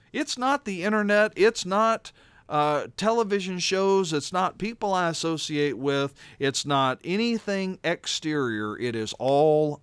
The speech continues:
on me. Because God has already equipped me to take the message of hope to people that need it.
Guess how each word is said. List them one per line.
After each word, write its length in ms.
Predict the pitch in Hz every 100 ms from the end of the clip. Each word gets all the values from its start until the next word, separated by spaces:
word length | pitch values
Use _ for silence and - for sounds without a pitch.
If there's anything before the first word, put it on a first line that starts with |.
| -
on 560 | 127 123 120 117 117 -
me. 460 | 107 113 82 60 - _ _ _ _ _ _ _ _ _ _ _ _ _ _ -
Because 320 | 110 127 107
God 260 | 123 135 139
has 140 | 113
already 420 | 120 131 165 185
equipped 380 | 175 - 151 -
me 180 | 131 131
to 160 | 110
take 280 | - 120 120
the 80 | 156
message 460 | 147 143 - 147 160
of 120 | 135
hope 280 | 131 123 -
to 100 | 107
people 340 | 113 107 123
that 160 | 143 110
need 240 | 107 98
it. 140 | 98